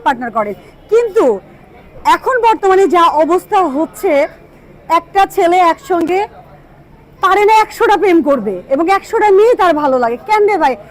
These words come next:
একশোটা মেয়ে ভালো লাগবে কিসের জন্য? মানে, আম-, বাং-, দে-, ওই ছেলের কাছে যদি বিশ্ব সুন্দরী থাকে, সুস্মিতা বলো, ঐশ্বরিয়া রায় বলো, বাংলাদেশের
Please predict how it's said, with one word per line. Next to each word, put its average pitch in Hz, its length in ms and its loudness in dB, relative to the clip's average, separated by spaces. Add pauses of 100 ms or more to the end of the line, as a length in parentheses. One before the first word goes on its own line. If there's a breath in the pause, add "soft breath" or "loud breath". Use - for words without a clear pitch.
(140 loud breath)
একশোটা 453 460 -2
মেয়ে 427 180 2
ভালো 392 240 0
লাগবে 311 300 -2
কিসের 240 260 -10
জন্য? 208 320 -8 (340 loud breath)
মানে, 277 240 -2
আম-, 294 260 0
বাং-, 277 380 0
দে-, 226 240 -2
ওই 330 220 2
ছেলের 403 360 -2
কাছে 381 260 -2
যদি 311 400 -2 (320 loud breath)
বিশ্ব 330 340 -2
সুন্দরী 370 480 0
থাকে, 311 380 0
সুস্মিতা 330 580 -2
বলো, 294 360 0
ঐশ্বরিয়া 294 560 0
রায় 277 200 0
বলো, 277 440 -2 (260 loud breath)
বাংলাদেশের 294 480 -2